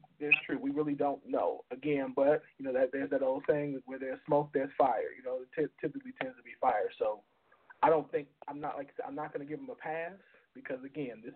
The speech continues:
has been, this has been normal. This has been con-, not normal, excuse me. This has been, this has happened several times, um, or brought up several times with him. And so, you know, I don't know.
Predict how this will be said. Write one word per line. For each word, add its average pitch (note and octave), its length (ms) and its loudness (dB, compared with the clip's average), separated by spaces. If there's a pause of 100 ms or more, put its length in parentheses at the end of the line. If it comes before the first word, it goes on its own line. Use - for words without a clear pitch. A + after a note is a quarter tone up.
has D#3 100 -4
been, E3 440 4 (240)
this - 140 -12
has F3 160 -2
been F#3+ 260 4
normal. G3 520 2 (260)
This - 160 -20
has D#3 80 -8
been D#3+ 300 -10 (200)
con-, D#3 240 -14
not D#3 220 -4
normal, A#3 260 -14
excuse B3+ 260 -12
me. A3 100 -20 (380)
This D#3 140 -4
has D#3 60 -8
been, E3+ 220 2 (140)
this E3 120 0
has E3 80 0
happened D3+ 360 4
several C#3 280 0
times, - 400 -14 (720)
um, A#2 280 -6
or B2+ 120 -4
brought C3+ 240 0
up - 120 -6
several C#3 240 -2
times - 300 -8
with - 140 -20
him. - 160 -16 (460)
And A#2+ 160 -8 (100)
so, B2+ 680 6 (280)
you C3+ 100 -6
know, A#2 160 -4
I - 80 4
don't C#3+ 180 2
know. C#3 280 4